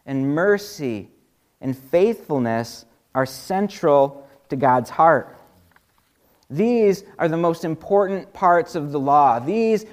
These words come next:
reveal the heart of God. It's attitudes of love and kindness towards people that are more important than our religious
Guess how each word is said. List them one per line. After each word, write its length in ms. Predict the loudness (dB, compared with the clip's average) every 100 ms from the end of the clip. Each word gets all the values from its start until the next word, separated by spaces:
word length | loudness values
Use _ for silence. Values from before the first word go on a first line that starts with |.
| -8
reveal 840 | -4 -2 -2 2 4 4 2 -2
the 80 | -6
heart 280 | -2 -2 -2
of 120 | -4
God. 360 | -6 -8 -10 -16 _ _ _ _ _ _ _ _ _ _ _ _ _ _ _ _ _ _ _ _ _ _ _ _ _ _ _ _ _ _ -20
It's 140 | -10
attitudes 680 | 0 2 0 -4 -4 -4 -4
of 120 | -6
love 640 | 0 4 6 6 4 -2 -14 _ -8
and 180 | -8
kindness 640 | -8 -6 -4 -2 -2 -4 -6
towards 380 | -2 -2 -2
people 720 | -8 -8 -6 -4 -2 -2 -4 -12 _ -4
that 140 | -2
are 60 | 0
more 260 | 0 0
important 640 | 0 -2 2 2 2 -6 -8 -18 _
than 140 | -4 0
our 160 | 0
religious 800 | 0 0 0 0 0 -2 -4 -4